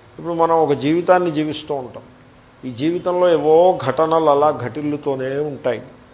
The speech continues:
ఈ ఘటనలు సత్యమని మనం కంగారు పడుతూ వ్యాకులము అయిపోయి బతుకుతూ ఉంటాం.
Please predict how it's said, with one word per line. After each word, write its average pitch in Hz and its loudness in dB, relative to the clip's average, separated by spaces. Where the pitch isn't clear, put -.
ఈ 208 -6
ఘటనలు 208 0
సత్యమని 208 0
మనం 196 -4
కంగారు 175 0
పడుతూ 175 -6
వ్యాకులము 165 0
అయిపోయి 156 -6
బతుకుతూ 139 -10
ఉంటాం. 120 -14